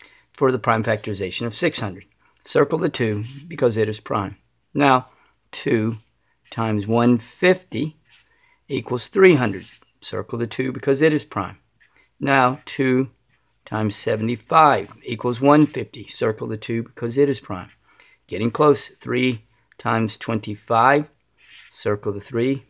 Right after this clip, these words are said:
you know, because it is prime. And finally, five times five. And I'm now down to just prime numbers. So the prime factorization of six hundred is two times two times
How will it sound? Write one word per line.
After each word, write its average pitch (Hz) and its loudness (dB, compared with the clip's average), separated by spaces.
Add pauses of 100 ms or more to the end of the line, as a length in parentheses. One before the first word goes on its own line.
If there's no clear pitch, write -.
you 175 -2
know, 107 0
because 110 -4
it 110 2
is 113 -6
prime. 98 -4 (340)
And 156 4
finally, 123 2
five 117 4
times 139 0
five. 104 -2 (880)
And 131 2
I'm 120 4
now 110 4
down 98 0
to 95 -6
just 101 -4
prime 95 -4
numbers. 131 0 (520)
So - 0
the 131 0
prime 147 4
factorization 131 0
of 110 -6
six - -2
hundred 104 -2
is 104 -6 (240)
two 127 0 (680)
times 107 -4
two 113 -4 (600)
times 104 -4